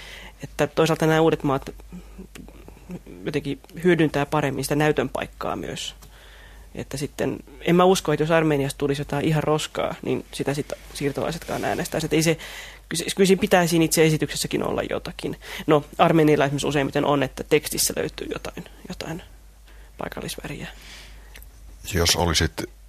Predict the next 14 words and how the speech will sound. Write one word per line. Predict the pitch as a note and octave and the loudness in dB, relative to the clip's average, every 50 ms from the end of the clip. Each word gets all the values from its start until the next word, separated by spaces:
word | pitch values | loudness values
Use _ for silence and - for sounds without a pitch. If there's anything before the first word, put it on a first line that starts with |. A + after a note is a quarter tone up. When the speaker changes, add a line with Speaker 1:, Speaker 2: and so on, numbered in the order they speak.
| - - - | -20 -6 -2
Speaker 2:
Yleisradion | - E2+ E2 D#2+ D2 - - C#2+ C#2 D2 C#2+ C#2+ | 0 2 4 4 4 2 0 0 0 2 2 4
neuvonantaja | D2+ D#2+ D2+ C2+ A#1 A1 G1+ G1+ G1+ G1+ - - - G1+ G1+ | 4 4 4 2 2 0 -2 -2 -4 -6 -8 -8 -6 -4 -4
Euroviisuissa, | G1+ G1+ G1+ G1+ G1+ G1+ G1+ G1+ - - - A1+ - - - - | -4 -4 -4 -4 -6 -6 -4 -4 -4 -2 -2 -2 -2 -2 -2 -2
niin | C2 B1+ B1 - - - - - - - - - - - - | -2 -2 -4 -6 -8 -10 -12 -12 -14 -14 -14 -14 -10 -6 -4
mitä | D#2 D2+ - B1+ | -2 -2 -2 -2
muuttaisit | C2 B1 A1 G#1 - - - - - - - - - | -2 -2 -4 -4 -6 -6 -4 -4 -2 -2 -2 -2 -2
meidän | - B1+ - B1+ B1+ - - - - - | -2 -2 -2 -2 -4 -6 -10 -14 -12 -8
systeemistä? | - - - - - - - - - - - - - - - - - - - - - - - - - - - - | -6 -4 -4 -4 -6 -6 -6 -6 -4 -2 -2 -2 -2 -4 -8 -16 -20 -20 -20 -20 -20 -20 -20 -20 -18 -18 -6 0
Speaker 1:
Kyllä | - D4 C4+ | 2 2 4
mä | G3+ F#3+ F#3+ F#3+ - - - - - - - - - - - - | 4 2 0 0 -4 -10 -16 -16 -16 -18 -18 -18 -18 -10 -4 0
vähän | G#3+ G#3 G#3+ G#3+ | 2 4 4 4
avoimimmin | G#3+ G#3 G3 F#3+ F3 E3 D3+ - - - D3+ D#3+ D#3 D3+ D3 D3 D3 C#3+ | 4 4 4 4 4 2 2 -2 -2 0 0 2 2 2 2 0 0 0
mielin | C#3+ D3 D3 C#3+ C#3+ C3+ B2 C3 | 0 0 0 0 0 -2 -4 -6
ehkä | D#3 D#3 - - - - | -8 -8 -8 -6 -6 -6